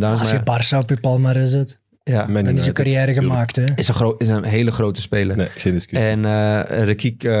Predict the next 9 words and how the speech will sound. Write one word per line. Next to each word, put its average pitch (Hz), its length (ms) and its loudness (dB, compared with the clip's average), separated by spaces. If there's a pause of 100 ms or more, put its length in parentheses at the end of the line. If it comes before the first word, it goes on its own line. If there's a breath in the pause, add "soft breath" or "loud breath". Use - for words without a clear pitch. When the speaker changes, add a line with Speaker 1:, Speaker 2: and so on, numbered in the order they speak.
(140)
Speaker 1:
heeft 104 360 -2
natuurlijk 113 180 -2
ook 113 120 0
Nederlands 117 280 -2
elftal, 117 640 -2
eh, 101 60 -8
gehaald 110 320 -2
daarin. 117 520 -2
Maar 104 400 -2